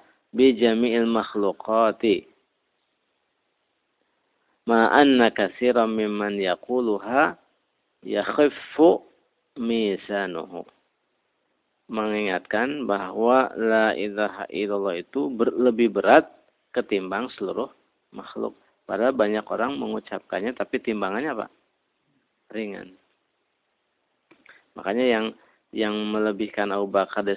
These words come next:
sahabat yang lain bukan karena banyaknya dan itunya, tapi apa? Kemantapan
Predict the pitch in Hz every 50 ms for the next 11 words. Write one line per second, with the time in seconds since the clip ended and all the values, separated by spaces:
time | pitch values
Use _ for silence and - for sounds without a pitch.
0 | - - 98 98 95 104 95 - - 104 95 95 92 98 117 151 151 120 110 -
1 | 107 104 104 - 101 98 101 98 98 95 98 101 98 98 - 90 104 104 98 98
2 | 95 107 - - 165 151 120 104 98 143 143 123 123 113 - - _ _ _ _
3 | _ _ _ _ _ _ _ _ _ - - 110 101 95 95 92 90 92 87 -
4 | 92 101 117